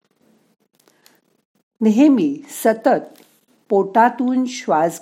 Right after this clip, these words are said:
घ्यायची सवय करून घ्या. डॉक्टर मॅकडॉवेल म्हणतात, "खोल प्राणायामामुळे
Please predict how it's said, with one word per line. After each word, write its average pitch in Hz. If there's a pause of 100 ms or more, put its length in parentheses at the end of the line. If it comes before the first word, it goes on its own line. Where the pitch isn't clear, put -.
घ्यायची 190
सवय 196
करून 147
घ्या. 139 (3500)
डॉक्टर 170
मॅकडॉवेल 202 (340)
म्हणतात, 185 (840)
"खोल 262
प्राणायामामुळे 175